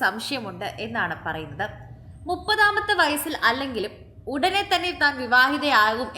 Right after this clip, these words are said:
എന്ന് അഹാന പറഞ്ഞിട്ടുണ്ടായിരുന്നു. അതുകൊണ്ട് തന്നെ വിവാഹം ഉടൻ പ്രതീക്ഷിച്ചിരിക്കുകയാണ് പ്രേക്ഷകർ. അതിന്റെ ഇടയിലാണ് ഇപ്പോഴിതാ പ്രേക്ഷകരുടെ മുന്നിലേക്ക് അഹാനയുടെ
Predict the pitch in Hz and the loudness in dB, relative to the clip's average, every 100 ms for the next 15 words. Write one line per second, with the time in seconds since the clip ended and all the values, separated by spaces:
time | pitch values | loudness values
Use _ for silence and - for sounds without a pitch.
0 | 254 269 208 208 240 214 214 214 202 220 | -2 2 4 4 2 0 2 2 2 -4
1 | 165 147 143 143 175 - - - - 285 | -6 -4 -4 -6 -10 -12 -18 -20 -4 0
2 | 339 392 415 403 381 302 285 302 320 359 | 2 2 4 4 2 0 4 6 6 4
3 | 311 277 285 254 233 277 285 233 233 233 | 2 0 0 -2 -2 -4 -4 -6 -6 -2
4 | 202 175 196 170 147 - 170 185 - - | 0 0 -2 -8 -8 -6 -4 -6 -8 -18
5 | - 285 359 381 381 330 349 285 202 247 | -2 0 2 4 4 4 6 6 6 4
6 | 277 240 302 262 233 254 262 269 269 320 | 2 -2 -2 2 2 2 0 -2 0 0
7 | 320 254 208 220 185 - 208 208 262 277 | 2 0 -4 -4 -4 4 4 6 2 4
8 | 196 190 | 0 -2